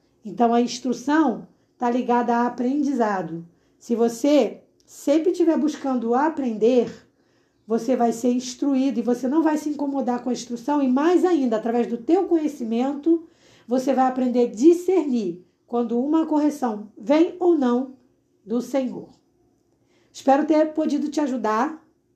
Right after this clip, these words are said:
Esse, esse, essa observação desse texto vem pra mim também,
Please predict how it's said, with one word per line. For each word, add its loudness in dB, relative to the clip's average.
Esse, 2
esse, 0
essa -4
observação 0
desse -2
texto -2
vem -2
pra 0
mim 2
também, -2